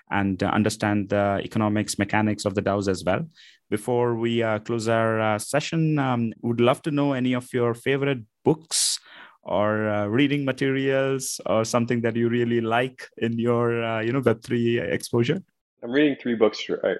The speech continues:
Speaker 2: right now. The first one is The Innovator's Dilemma by Clay Christensen. Um, Spencer recommended this to me because of talking about trying to get the most macro frame on what daos are in terms of the evolution of technology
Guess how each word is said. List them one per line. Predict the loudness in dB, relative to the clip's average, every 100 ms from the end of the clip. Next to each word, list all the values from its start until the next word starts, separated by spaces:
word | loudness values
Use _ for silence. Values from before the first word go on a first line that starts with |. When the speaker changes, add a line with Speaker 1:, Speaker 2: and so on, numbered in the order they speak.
| 0
Speaker 2:
right | 2
now. | 2 0 0
The | -2 -2
first | -2 0
one | 0
is | 2 2
The | 2
Innovator's | 4 2 2 0
Dilemma | 4 4 2 -4 2
by | 2
Clay | 2 4 4
Christensen. | 4 0 0 -2 -2 -4 -4 _
Um, | 2 2 2 -6 -18 _ _
Spencer | 0 2 4
recommended | 4 4 2 0 0 4
this | 2 2
to | -2
me | 0 0 -2
because | 2 2 2
of | 2
talking | 2 2 0
about | 2 2 0 0
trying | 2
to | 2
get | 0 0
the | -2 -4 0
most | 4 4 2
macro | 0 0 2 0 2
frame | 0 2
on | 0 4
what | 4 2 0
daos | 2 2 0 -2
are | 2 2 2 -2 _ -20 -20 _ _
in | 0 2
terms | 0 2 0
of | -4 _
the | 2 2 4
evolution | 0 2 2 2 2 2
of | 2 0
technology | -6 -8 2 4 6 4 -2